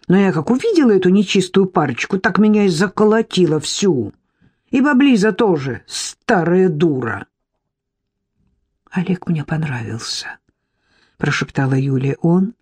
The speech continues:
экстрасенс. У него аура сильная». «Не верю я в эти бредни. Был бы экстрасенс, бабки сшибал бы.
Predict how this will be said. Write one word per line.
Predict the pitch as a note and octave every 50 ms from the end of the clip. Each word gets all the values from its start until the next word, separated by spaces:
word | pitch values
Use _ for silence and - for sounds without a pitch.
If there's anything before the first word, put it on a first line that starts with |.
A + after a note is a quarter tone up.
| _ _ _ _ _ _ _ _ _ _ _ _
экстрасенс. | - D#3 D3 - - - - - - E3 D#3 D3 - - - - A#2+ A2 - - - - - - - - _ _ _ _ _ _ _ _ _ _ _ _ _ _ _
У | D3+ D#3+
него | E3 D#3+ D3+ D#3 E3+ - - _ _ _ _ _ _ -
аура | D#3 D3 B2+ A#2+ B2 B2 G#2 - G#2 - - - _ _
сильная». | _ - - - - - C#3+ C3+ B2 - - A2+ G#2 - A2 A2 G#2 - - - _ _ _ _ _ _ _ _ _ _ _ _ _ _ _ _ _ _ _ _
«Не | - D#3+ A3 B3+ C4 C4+
верю | B3 C4+ C#4 C4+ B3+ A#3+ A3 A3 G#3+
я | G3+ F#3+ F#3
в | E3+
эти | F3+ E3+ - E3+
бредни. | D3 E3+ E3 D#3+ D3 B2+ A#2 A#2 B2 A#2 G#2+ - _ _ _ _ _ _ _ _ _ _
Был | B2+ C3+ G#3 A#3+ A#3+ A3
бы | G3 G3+ A3 G#3+ G#3+ G3+ -
экстрасенс, | G3 G#3+ G#3+ G3 - - - F#3 F3+ F3+ - - C#4 D4+ D4 A#3+ E3 D3+ D3+
бабки | C3+ C#3+ F#3 G#3 G#3+ G3 - - - - D3+
сшибал | C#3+ - - - - E3+ E3+ D3+ E3 D3 A#2+ A#2
бы. | A#2+ A#2+ A2+ F#2+ -